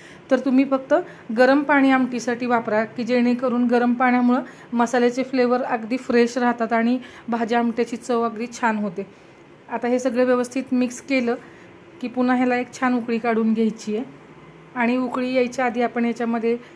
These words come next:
जो चिंचेचा कोळ काढून ठेवला होता एक चमचाभर चिंचेचा, तर तो कोळ आपण घालून घ्यायचा आहे, म्हणजे, अ, या आमटीला अगदी आंबटपणा येईल.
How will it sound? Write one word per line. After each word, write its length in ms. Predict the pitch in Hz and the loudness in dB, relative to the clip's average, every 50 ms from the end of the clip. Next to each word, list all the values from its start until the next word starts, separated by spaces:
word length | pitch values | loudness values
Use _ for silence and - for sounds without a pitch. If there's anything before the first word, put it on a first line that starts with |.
| - - 220 | -10 -4 -2
जो 60 | 240 | -2
चिंचेचा 640 | 240 240 247 247 240 233 240 - 247 247 247 247 254 | -2 0 2 2 4 2 2 0 -4 -4 -2 -4 -4
कोळ 280 | 254 - - 254 240 240 | -4 0 2 4 4 4
काढून 380 | 240 254 240 226 233 226 233 | 4 2 2 2 2 0 0
ठेवला 280 | 226 240 240 226 220 214 | 2 2 2 2 2 0
होता 320 | 208 208 - 214 214 247 247 - - - - | -2 -2 -2 -4 -4 -4 -6 -12 -18 -14 -10
एक 160 | 226 220 - | -10 -10 -8
चमचाभर 440 | - 247 226 220 220 220 214 202 220 | -6 -4 -4 -2 -2 -2 -4 -4 -4
चिंचेचा, 440 | 214 - 226 220 214 214 196 - 269 - - - - - - - | -6 -4 -4 -4 -4 -4 -6 -8 -8 -10 -10 -18 -20 -16 -12 -10
तर 60 | 240 220 | -4 0
तो 80 | 247 233 | 2 2
कोळ 300 | 233 240 254 240 240 233 | 2 2 2 4 4 4
आपण 260 | 240 233 240 240 240 | 4 2 0 -2 -2
घालून 340 | 233 240 233 220 220 220 226 | -2 -2 0 0 0 2 2
घ्यायचा 340 | 214 226 214 202 - - 214 | 2 2 0 -2 -4 -4 -6
आहे, 100 | 247 330 - - - - - - - - - - | -6 -6 -8 -14 -20 -20 -20 -20 -20 -18 -10 -4
म्हणजे, 400 | 233 226 220 220 233 233 233 247 | -2 0 0 2 2 2 2 0
अ, 280 | - - 226 220 220 214 | 0 -2 -2 -2 0 0
या 180 | 214 226 226 | 2 2 4
आमटीला 360 | 226 226 226 220 233 226 226 233 | 4 4 2 2 0 0 0 0
अगदी 220 | 220 202 196 240 | 0 0 -4 -6
आंबटपणा 720 | 262 247 226 220 220 208 214 208 208 - - 226 220 220 | -4 0 0 2 2 2 0 -2 -4 -4 -4 -2 -2 0
येईल. 260 | 214 214 214 208 226 | 0 -2 -2 -4 -4